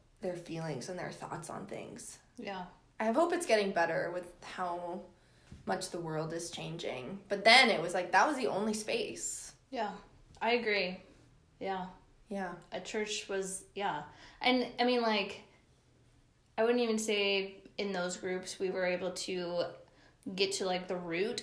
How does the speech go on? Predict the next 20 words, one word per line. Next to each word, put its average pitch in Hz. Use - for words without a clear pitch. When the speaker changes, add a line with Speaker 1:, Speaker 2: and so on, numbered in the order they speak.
Speaker 2:
of, 220
like, 226
real 226
things 233
or, 180
like, 170
Speaker 1:
Mm-hmm. 208
Speaker 2:
actually 185
talk 175
candidly 185
about 170
how 202
we 196
were 180
feeling 196
without 170
some 175
sort 170
of 156
shame 175